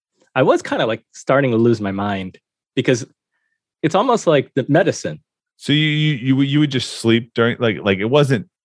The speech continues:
Speaker 2: that was your permanent shift, or that was, like,
Speaker 1: That's
Speaker 2: once
Speaker 1: the
Speaker 2: or twice a
Speaker 1: permanent
Speaker 2: week?
Speaker 1: shift.
Speaker 2: Wow. So you inverse your, like, schedule, and then you,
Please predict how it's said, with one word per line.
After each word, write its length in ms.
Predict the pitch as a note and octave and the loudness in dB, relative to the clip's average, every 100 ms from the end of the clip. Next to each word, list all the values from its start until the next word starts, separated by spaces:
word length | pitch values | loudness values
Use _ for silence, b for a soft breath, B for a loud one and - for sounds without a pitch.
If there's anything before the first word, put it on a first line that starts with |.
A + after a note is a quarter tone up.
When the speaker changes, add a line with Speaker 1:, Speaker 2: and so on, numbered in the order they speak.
| _ - | _ -4
Speaker 2:
that 140 | B2 | 0
was 180 | C3 C3 | 2 0
your 100 | B2 | -2
permanent 540 | - - C#3 D3 E3 D#3 | -4 -4 0 2 0 2
shift, 360 | F3 F3 - | 0 0 -2
or 80 | A2 | 0
that 160 | F#2+ D2 | 2 2
was, 140 | G2+ | 2
like, 280 | F2+ F2 - _ _ _ - | 0 0 -6 _ _ _ 0
Speaker 1:
That's 120 | E3 | 2
Speaker 2:
once 160 | G3 | 2
Speaker 1:
the 60 | G3+ | 2
Speaker 2:
or 20 | |
twice 160 | F#3+ F#3 | 2 2
a 20 | |
Speaker 1:
permanent 260 | G3+ G3 G3 | 4 2 0
Speaker 2:
week? 60 | |
Speaker 1:
shift. 520 | - F3 G2 - _ _ - | 0 0 0 -6 _ _ -6
Speaker 2:
Wow. 340 | E2 D2 C#2 - _ _ _ _ _ _ - | -2 -2 -4 -14 _ _ _ _ _ _ -4
So 80 | |
you 160 | C3 B2 | 0 2
inverse 560 | A2 G2+ G2 A#2 - A#2 | 2 0 0 0 -2 0
your, 200 | G2+ F#2+ | 0 2
like, 320 | F2+ E2+ D2 | 0 -2 -4
schedule, 600 | - B2+ B2+ F2 C#2 D2+ | -6 -2 0 0 0 -2
and 80 | D#2+ | 0
then 120 | E2+ | -2
you, 120 | D#2+ | -2